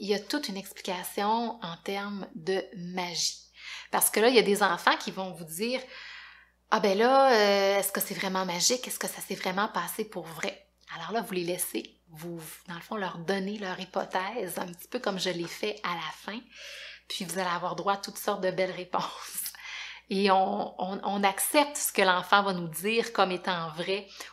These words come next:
au moment où, euh, il le fait pour entretenir cette, euh, cette belle magie-là avec eux.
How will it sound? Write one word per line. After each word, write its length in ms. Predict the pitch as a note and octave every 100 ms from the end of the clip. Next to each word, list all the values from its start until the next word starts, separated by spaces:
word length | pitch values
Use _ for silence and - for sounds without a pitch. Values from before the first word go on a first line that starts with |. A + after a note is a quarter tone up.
| _
au 80 | G3
moment 420 | F#3 F3+ F#3+ G#3 -
où, 300 | F#3+ G3+ G3
euh, 480 | F3 E3+ F3 F3+ F3+ -
il 200 | F#3+ F#3
le 100 | F3
fait 320 | - G#3+ G#3+ - - -
pour 140 | - F#3+
entretenir 580 | F#3 - F#3 F#3+ G3+ G#3
cette, 380 | - F#3 -
euh, 200 | E3+ E3
cette 300 | E3+ - E3
belle 260 | D#3+ F#3+ F#3+
magie-là 440 | F3 E3+ - F3+ F#3+
avec 420 | F#3 F3 - -
eux. 60 | C#4+